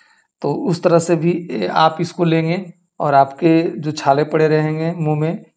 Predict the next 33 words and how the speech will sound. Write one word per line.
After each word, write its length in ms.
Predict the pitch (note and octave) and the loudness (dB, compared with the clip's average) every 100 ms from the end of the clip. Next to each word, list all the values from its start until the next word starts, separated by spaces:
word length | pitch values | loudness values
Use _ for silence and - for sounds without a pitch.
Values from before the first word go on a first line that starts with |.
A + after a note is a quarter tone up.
| _ C3 | _ -8
जीभ 260 | B2+ D3+ | -2 -2
में, 420 | D3 D#3+ E3+ - - _ _ - | 0 -2 -2 -6 -20 _ _ -12
जो, 420 | C#3+ C#3+ C#3+ C#3+ D#3 - D3 | -4 0 0 0 -4 -6 -8
अम, 240 | C#3 C3+ | -6 -4
यदि 260 | C#3 C#3+ C#3+ | -2 0 0
मस्कुड़े 460 | C#3 C#3+ - - D3+ | -2 -4 -2 0 0
से 180 | D#3 | 0
खून 320 | D3+ - D#3 D#3 | -4 -4 -2 0
आते 240 | D#3 D#3+ | 0 0
हों, 240 | D#3 E3+ | -2 -4
तो 80 | D#3+ | -4
ये 80 | C#3 | -4
सारी 280 | C#3+ C#3 D3 | 2 2 2
चीज़ों 300 | D3 C3+ C#3+ | -4 -4 -2
को 80 | C#3+ | 0
आपको 560 | C3+ - E3 F3+ - - - _ - | 0 0 0 0 -2 -20 -20 _ -6
ये, 460 | D3 C#3+ D3 C#3+ - _ - _ _ | -2 -2 -4 -10 -20 _ -20 _ _
ए, 120 | C#3 C3+ | -4 -2
बेटाडीन 760 | C#3+ D#3 C#3+ D#3 E3 F3 - - - _ _ A3+ | 0 0 0 0 0 -4 -8 -20 -20 _ _ -6
गार्गल 400 | D3 C#3 C#3 D#3 | 2 2 4 0
जो 180 | C#3 C#3+ | 0 0
है 120 | D#3 | 2
आपको 640 | C3+ - E3 F3 E3+ - _ _ | 2 0 -2 -2 -2 -20 _ _
ठीक 220 | - D#3 C#3 | -8 -6 -2
करेगा 480 | B2 A#2 A2+ A2 - _ _ _ - | -2 -2 -4 -6 -10 _ _ _ -4
और 240 | C#3+ D3 D3+ | 0 0 0
कोई 280 | D#3 D3 | -2 -2
भी 140 | C#3+ D#3 | 0 0
परेशानी 880 | D#3 C#3 - C3 C#3+ F#3 - - - _ - | 0 -2 -2 -4 -2 -6 -8 -20 -20 _ -6
नहीं 220 | C#3+ C3+ | -4 -4
होगी। 320 | B2 A#2 A#2 | -4 -4 -6
यदि 480 | A#2+ C3+ C#3+ E3 E3+ | -6 -4 -2 0 -2
इस 360 | D3+ - - | -4 -6 -14